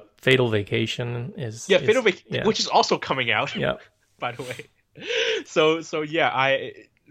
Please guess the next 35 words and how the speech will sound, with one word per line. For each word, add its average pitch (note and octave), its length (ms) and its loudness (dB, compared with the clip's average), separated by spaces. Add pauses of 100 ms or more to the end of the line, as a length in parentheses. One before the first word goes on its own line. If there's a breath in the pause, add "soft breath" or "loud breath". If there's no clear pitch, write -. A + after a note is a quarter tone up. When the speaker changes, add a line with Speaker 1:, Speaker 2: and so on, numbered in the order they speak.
(160)
Speaker 2:
in, D#3+ 180 -8
in D3+ 160 -4
terms G3 160 2
of E3 80 -2
Hong D#3+ 180 2
Kong E3+ 200 0
D F#3 100 -6
V F#3+ 80 -6
Ds, F#3+ 240 -12
that's, - 380 -4
it's B2 220 -10
not C#3 200 -2
a, A#2+ 40 -4
such - 180 -12
a - 40 -10
big A#2+ 300 -4
year C#3+ 140 0
for D3 120 -8
me. D3+ 140 -6
I A#2 80 0
did B2 260 -2
buy B2+ 180 0
a A#2 40 -4
lot A#2 200 2
of - 40 -18
D A2+ 120 -6
V A2 60 -4
Ds. G#2 200 -8
I G#2 60 -4
bought C#3 240 -4
a C3 40 -4
lot A2+ 160 -2
of - 60 -18
Criterion, G#2+ 680 0
which G#2 300 -6